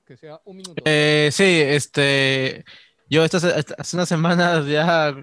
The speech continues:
Speaker 2: gracias también a, a, a Oscar, y a Oscar también, este, Hurtado, hay un amigo también, este, nos hemos puesto a ver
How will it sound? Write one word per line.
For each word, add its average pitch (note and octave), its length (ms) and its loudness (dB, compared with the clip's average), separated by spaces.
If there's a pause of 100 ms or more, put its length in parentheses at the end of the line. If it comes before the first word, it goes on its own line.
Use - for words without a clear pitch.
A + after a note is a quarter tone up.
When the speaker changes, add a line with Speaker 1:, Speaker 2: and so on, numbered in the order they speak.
(160)
Speaker 2:
gracias D#3+ 480 -4
también D3 300 0
a, B2+ 420 -2 (520)
a, A#2 1000 -6
a G2+ 60 -6
Oscar, C3 920 -2
y A#2 40 -12
a A2+ 80 -6
Oscar C#3+ 260 -4
también, B2+ 760 -6
este, A#2 260 -10
Hurtado, B2 800 -4 (140)
hay A2+ 160 -10
un B2 100 -8
amigo C3 240 -4
también, C3+ 360 -6
este, G#2 420 -12
nos A2+ 260 -16
hemos B2 160 -6
puesto C3 260 -8
a - 20 -2
ver B2+ 400 -2